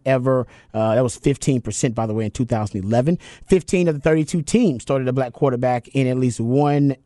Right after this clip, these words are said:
game this season. That was the most ever, and it's the first time, of course, uh, as I mentioned, two black quarterbacks facing off in the Super Bowl. So the year of the first Super Bowl, nineteen sixty-six,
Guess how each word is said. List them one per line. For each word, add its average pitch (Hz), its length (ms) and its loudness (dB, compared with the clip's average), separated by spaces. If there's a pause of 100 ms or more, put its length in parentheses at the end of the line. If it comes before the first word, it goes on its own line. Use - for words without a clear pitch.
(120)
game 139 640 0
this 110 180 -6
season. 117 500 -4
That 117 140 -4
was 120 100 -4
the 120 140 -4
most 117 260 -4
ever, 147 260 0 (280)
and 127 200 0
it's 123 100 -4
the 120 60 -8
first 123 220 -4
time, 117 140 -4
of 104 80 -10
course, 123 280 -4
uh, 110 220 -4
as 127 100 0
I 120 100 2
mentioned, 127 500 0
two 151 280 2
black 127 200 -2
quarterbacks 123 360 -2
facing 127 280 -2
off 117 160 -4
in 113 60 -4
the 107 40 -6
Super 139 220 -2
Bowl. 101 200 -6 (440)
So 156 400 4
the 147 100 2
year 165 300 4
of 196 80 -2
the 175 80 2
first 185 640 0
Super 165 420 0
Bowl, 120 320 -2
nineteen 147 480 2
sixty-six, 139 720 -4